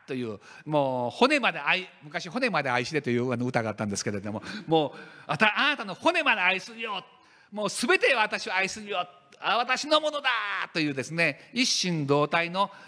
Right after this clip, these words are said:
えー、心、思いが、えー、あったわけなんですね。けれども、この罪の結果として、女性はですね、<clears throat> 夫との関係が不調和に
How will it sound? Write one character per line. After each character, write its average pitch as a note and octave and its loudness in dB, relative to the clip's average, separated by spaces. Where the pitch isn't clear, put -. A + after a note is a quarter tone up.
え C3+ -2
ー、 - -8
心、 C3+ 0
思 D3+ 0
い A2+ -6
が、 C#3 0
え A#2 -6
ー、 A#2+ 0
あ D#3 2
っ D#3 -4
た G#2+ -8
わ A#2+ -2
け A2+ -8
な F#2 -12
ん E2 -16
で D#2+ -16
す - -12
ね。 D#3 -14
け C#4+ 6
れ D4+ 2
ど A3 0
も、 F#3+ 0
こ A3+ 6
の A#3 4
罪 A3+ -4
の D#3 0
結 D3+ 0
果 D#3 -2
と C#3 -6
し - -12
て、 C#3+ -2
女 D3+ 2
性 D3+ 2
は C#3 2
で B2 -6
す - -10
ね、 C3 -2
<clears throat> - -20
夫 A3 0
と A3 -2
の E3+ -2
関 C#3+ -4
係 B2+ -2
が B2+ 0
不 E3 4
調 G3+ 4
和 A#2 -6
に F#2+ -14